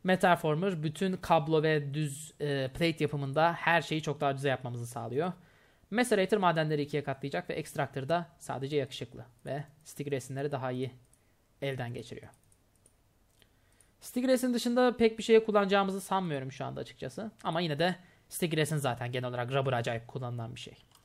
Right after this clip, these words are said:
O yüzden sıkıntı yok. Sıradaki şeyimiz ne? Sıradaki şeyimiz Blast Furnace yapmak. Çünkü bir sonraki seviye için bize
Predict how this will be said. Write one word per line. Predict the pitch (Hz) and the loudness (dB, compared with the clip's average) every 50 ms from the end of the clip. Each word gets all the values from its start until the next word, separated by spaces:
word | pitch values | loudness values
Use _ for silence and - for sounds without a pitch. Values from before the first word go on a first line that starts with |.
| _ _ | _ _
O | 120 | -8
yüzden | 110 107 - - 143 165 156 - _ - - _ _ _ _ | -8 -6 -6 -4 -4 -4 -4 -8 _ -20 -20 _ _ _ _
sıkıntı | - - - - 127 127 151 | -18 -14 -10 -10 -8 -4 -4
yok. | 139 127 - - - _ _ _ - - - - - - - - - - - - _ _ | -4 -6 -6 -12 -20 _ _ _ -20 -20 -20 -20 -20 -20 -20 -20 -20 -20 -20 -20 _ _
Sıradaki | - - - 226 247 240 262 277 | -4 2 6 6 8 6 6 4
şeyimiz | 254 277 277 285 285 233 | 2 2 4 4 2 4
ne? | 190 220 254 | 4 2 2
Sıradaki | 254 - 220 208 208 220 214 - | 4 4 4 6 6 6 4 8
şeyimiz | - 214 202 208 240 226 185 165 143 | 6 6 8 8 4 2 0 0 2
Blast | 151 170 180 185 - - | 8 8 8 8 8 4
Furnace | - 147 131 127 117 - 123 | 0 0 0 0 -4 -6 -6
yapmak. | 110 - - - - - - | -8 -8 -10 -14 -14 -14 -10
Çünkü | - 143 135 - - 165 175 175 - - _ - | -10 -10 -8 -4 -2 -2 -2 -2 -6 -16 _ -2
bir | 185 | -2
sonraki | 175 - 170 160 156 151 - | 0 2 0 2 2 0 0
seviye | - - 160 160 160 156 | 0 0 2 4 4 2
için | 143 - - 185 170 156 | 2 2 -2 -4 -2 0
bize | 156 147 139 147 160 180 180 | -2 0 2 2 2 2 0